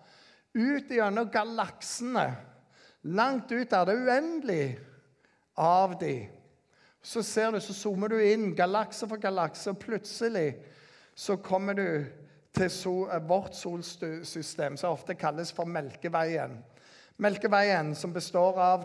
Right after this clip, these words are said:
tre hundre milliarder stjerner, jeg lurer på hvordan de har klart å telle det, men sola er en av de, jorden den fem største planeten, og kanskje den eneste det finnes liv på. Og av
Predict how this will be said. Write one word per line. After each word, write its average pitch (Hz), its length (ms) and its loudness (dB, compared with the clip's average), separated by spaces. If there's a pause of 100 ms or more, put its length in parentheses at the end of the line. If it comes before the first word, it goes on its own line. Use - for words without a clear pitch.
(120)
tre 196 640 2
hundre 165 400 -2
milliarder 170 720 0
stjerner, 156 720 -2
jeg 160 80 -2
lurer 156 240 -4
på 165 80 -2
hvordan 151 260 -10
de 160 100 -6
har 143 120 -8
klart 147 240 -6
å 139 80 -14
telle 135 440 -4
det, 220 80 2 (1000)
men 180 160 -2
sola 196 560 0
er 147 140 2
en 180 160 0
av 180 100 0
de, 208 120 2 (360)
jorden 175 540 0 (160)
den 156 100 -4
fem 180 320 -4
største 160 560 -8
planeten, 165 640 -4
og 190 80 -8
kanskje 156 460 -8
den 160 140 -2
eneste 143 480 -6
det 143 120 -4
finnes 147 460 -8 (100)
liv 156 480 -4 (160)
på. 247 220 -2 (1080)
Og 196 240 2
av 185 300 2